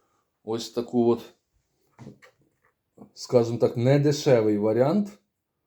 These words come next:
монітора запропонувала компанія Lowell.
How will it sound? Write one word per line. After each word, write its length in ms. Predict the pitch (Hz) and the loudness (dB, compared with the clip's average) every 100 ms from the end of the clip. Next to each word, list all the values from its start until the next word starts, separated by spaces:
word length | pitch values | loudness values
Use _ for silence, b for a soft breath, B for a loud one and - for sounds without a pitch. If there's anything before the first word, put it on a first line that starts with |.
| _ | _
монітора 640 | 104 107 107 104 123 139 139 | -8 -6 -4 -2 2 4 2
запропонувала 1000 | 120 - 101 104 104 110 117 127 127 - _ _ _ _ | -2 -4 -6 -4 0 2 4 2 0 -6 _ _ _ _
компанія 520 | 107 101 107 110 107 | -14 -6 -4 -4 -2
Lowell. 560 | 107 117 110 98 98 | 0 0 0 -2 -4